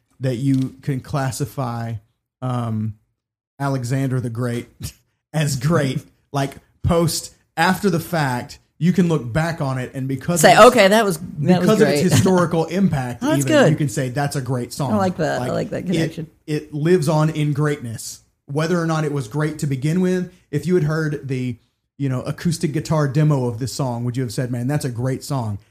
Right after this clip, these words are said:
Speaker 1: I'm
Speaker 2: Pro-,
Speaker 1: not sure.
Speaker 2: probably not. <laughs> Yeah,
Speaker 1: But,
Speaker 2: no.
Speaker 1: but, but the first time you ever heard it on the radio, you went, "Wow,
Speaker 2: Yeah.
Speaker 1: that's an experience." So I think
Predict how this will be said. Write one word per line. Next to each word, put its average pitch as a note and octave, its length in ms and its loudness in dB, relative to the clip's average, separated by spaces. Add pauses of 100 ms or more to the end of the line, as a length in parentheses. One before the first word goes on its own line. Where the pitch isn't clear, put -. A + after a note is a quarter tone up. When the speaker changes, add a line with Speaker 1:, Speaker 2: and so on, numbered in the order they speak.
(180)
Speaker 1:
I'm D3+ 120 0
Speaker 2:
Pro-, D3+ 60 2
Speaker 1:
not D#3 200 -2
sure. F#3 260 -2
Speaker 2:
probably B2+ 440 0
not. A#2+ 520 0
<laughs> - 20 -12
Yeah, B2+ 200 0
Speaker 1:
But, G#2+ 80 -4
Speaker 2:
no. A2 140 -4
Speaker 1:
but, D3+ 560 -4
but E3 140 -2
the D3 80 -2
first G3 340 -4
time F3 180 0
you E3+ 140 0
ever D#3+ 160 0
heard E3 240 0
it - 20 0
on D3 100 2
the C3+ 60 0
radio, C3 400 -2
you B2+ 160 0
went, A2 360 -6
"Wow, A#2 520 -10
Speaker 2:
Yeah. A2+ 200 -4 (200)
Speaker 1:
that's C#3 220 -4
an A#2+ 60 -4
experience." A#2 760 -6 (300)
So C#3+ 160 -4
I C3+ 120 -6
think E3 320 -2